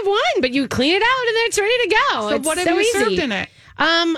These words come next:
Speaker 1: I, well, it started as, and to give the shout out to Heather Manley, because it was a Crooked Water old fashioned, you know, a bottled cocktail. You just dump it in and it goes.
Speaker 2: Yay.
Speaker 1: And we had it at Burn Party, and she just left it at my house, and now it's mine. So, <laughs> um,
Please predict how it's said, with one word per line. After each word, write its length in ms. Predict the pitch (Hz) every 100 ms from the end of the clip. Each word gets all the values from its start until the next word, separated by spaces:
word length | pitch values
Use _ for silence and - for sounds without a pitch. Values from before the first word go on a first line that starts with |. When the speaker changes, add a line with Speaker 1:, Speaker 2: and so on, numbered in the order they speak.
| -
Speaker 1:
I, 340 | 294 330 320 277
well, 220 | 294 262
it 140 | 294
started 320 | - 381 427 370
as, 240 | 262 233
and 320 | - 254 220
to 220 | - 285 233
give 260 | 208 269
the 100 | 233
shout 220 | - 240
out 120 | 240 220
to 80 |
Heather 220 | 214 214 202
Manley, 420 | 185 302 180 196
because 260 | 190 202
it 40 | 196
was 120 | 190
a 60 | 180
Crooked 280 | 220 226 208
Water 440 | 202 208 202 196 - - - -
old 180 | 226 190
fashioned, 580 | 202 330 - 196 180
you 60 | 220
know, 140 | 233
a 40 | 226
bottled 500 | 196 214 247 294 -
cocktail. 440 | 202 196 - 294 330
You 120 | 233
just 200 | 240 -
dump 200 | 220 220
it 80 | 226
in 360 | 269 160 - -
and 120 | 214
it 60 | 202
goes. 460 | 240 220 - 185 - -
Speaker 2:
Yay. 340 | 156 196 226 226
Speaker 1:
And 80 |
we 80 | 233
had 140 | 240 233
it 100 | 240
at 120 | 214
Burn 240 | 208 254
Party, 360 | 302 175 156 165
and 100 | 180
she 100 | 202
just 180 | 196 202
left 220 | 208 -
it 80 | 220
at 80 | 214
my 140 | 226
house, 240 | 220 247 269
and 80 |
now 140 | 277 294
it's 120 | 285
mine. 340 | 349 415 151 - - - - -
So, 280 | 302 302 403 - - 320 - 302 277
<laughs> 540 | - - - - -
um, 440 | 262 262 233 196